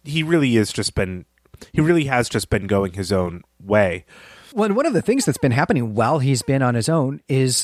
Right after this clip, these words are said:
Speaker 2: this business with the, the ghost rooms, or really just one particular ghost room, because we learned that Paul was caught. He was trapped in one of these things that he calls a ghost room, which just seems to be a series of, of, you know, sliding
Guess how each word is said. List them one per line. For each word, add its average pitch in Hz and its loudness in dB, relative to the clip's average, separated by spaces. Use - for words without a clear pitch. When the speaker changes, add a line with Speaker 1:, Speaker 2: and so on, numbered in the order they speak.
Speaker 2:
this 127 -2
business 151 0
with 170 0
the, 156 0
the 139 0
ghost 190 2
rooms, 107 -2
or 127 6
really 135 4
just 117 0
one 127 2
particular 135 0
ghost 147 0
room, 107 0
because 117 0
we 151 4
learned 160 2
that 180 -2
Paul 117 2
was 117 0
caught. - 0
He 117 -2
was 117 0
trapped - 0
in 135 2
one 135 0
of 139 2
these 123 2
things 135 2
that 123 -6
he 117 -2
calls 117 2
a 120 2
ghost 151 0
room, 104 -2
which 131 -4
just - -2
seems 175 -2
to 160 -6
be 143 2
a 123 2
series 131 0
of, 113 -4
of, 120 -4
you 131 -2
know, 107 -4
sliding 113 0